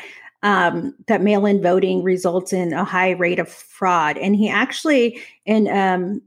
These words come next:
after he took office, a year after he took office, he s-, he had a, um, investigation, uh, a committee that looked into,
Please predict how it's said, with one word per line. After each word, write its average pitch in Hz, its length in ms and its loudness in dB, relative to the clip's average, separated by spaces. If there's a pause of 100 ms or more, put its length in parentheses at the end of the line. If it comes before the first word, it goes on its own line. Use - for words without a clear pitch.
after 220 280 0
he 240 120 0
took 233 220 -4
office, 208 380 -2
a 202 60 2
year 196 200 2
after 208 240 0
he 202 140 0
took 196 180 -6
office, 180 400 -2
he 202 160 -4
s-, 196 280 -6
he 208 280 0
had 202 260 2
a, 190 260 2
um, 180 380 -2 (380)
investigation, 202 1300 2
uh, 175 260 0
a 190 80 -2
committee 190 680 0
that 170 240 -2 (200)
looked 226 320 -2
into, 196 640 0